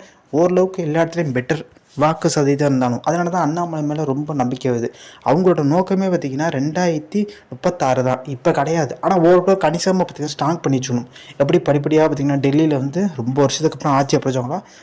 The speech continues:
தமிழ்நாட்டுல பார்த்தீங்கன்னா, கொஞ்சம் டைம் எடுக்கும். உடனேலாம் வர முடியாதுல்ல. So, எதிர்க்கட்சியாகி அப்புறம் கொஞ்சம் கொஞ்சமா படிப்படியா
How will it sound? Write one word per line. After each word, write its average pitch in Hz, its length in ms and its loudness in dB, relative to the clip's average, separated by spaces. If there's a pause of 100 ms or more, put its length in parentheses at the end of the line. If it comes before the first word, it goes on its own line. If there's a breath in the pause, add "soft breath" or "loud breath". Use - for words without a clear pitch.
(140 loud breath)
தமிழ்நாட்டுல 214 500 2
பார்த்தீங்கன்னா, 175 260 -2
கொஞ்சம் 196 240 4
டைம் 175 220 2
எடுக்கும். 135 340 0
உடனேலாம் 190 400 0
வர 165 140 2
முடியாதுல்ல. 170 540 2 (380 loud breath)
So, 127 160 0
எதிர்க்கட்சியாகி 175 680 2
அப்புறம் 190 260 0
கொஞ்சம் 175 340 2
கொஞ்சமா 185 40 2
படிப்படியா 170 480 0